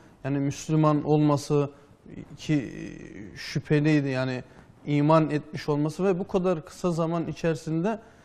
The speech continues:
teslim olması, bu kadar şekilde yani İbrahim Aleyhisselam'a, yani dostlarına, peygamberlerine beraber olursanız, onlara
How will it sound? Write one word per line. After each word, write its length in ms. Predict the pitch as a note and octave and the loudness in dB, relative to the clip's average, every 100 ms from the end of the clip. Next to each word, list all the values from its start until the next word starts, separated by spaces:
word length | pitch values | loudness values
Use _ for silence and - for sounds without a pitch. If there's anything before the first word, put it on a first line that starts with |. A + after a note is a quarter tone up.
| - - - - _ _ - | -20 -20 -20 -20 _ _ -6
teslim 560 | E3 D3+ - G#3 F#3+ | -4 -4 0 0 4
olması, 600 | F3+ E3 D#3 C#3+ D3+ C#3+ | 4 6 2 0 -2 -4
bu 60 | D3 | -4
kadar 280 | F3 E3+ D#3+ | 0 0 0
şekilde 440 | - D3 D3 D3+ | -4 -6 -4 -2
yani 260 | D3+ D3+ C#3+ | 0 0 -2
İbrahim 420 | D3 D3+ D3+ D#3 | 0 2 2 2
Aleyhisselam'a, 720 | D3+ D3+ D3 D#3 D3 D3 C#3+ - - - | 0 0 -2 -2 0 -2 -4 -6 -18 -8
yani 220 | C#3+ D3 C#3+ | -4 0 2
dostlarına, 680 | D3 - D#3+ D3+ D3+ D3+ C#3 C#3+ | 0 0 -2 2 2 0 -2 -2
peygamberlerine 1120 | C#3 C#3+ D3 D3+ D3+ D3+ D3+ D3+ D3+ D3 C#3 | 0 2 2 2 2 2 2 2 2 0 0
beraber 380 | C#3+ D3 D3 D3 | 2 4 4 2
olursanız, 640 | D3 D#3 - D3 C#3 C3+ | 2 0 -2 -2 -2 -4
onlara 420 | C#3 C#3+ C#3+ D3 | -4 -2 0 -2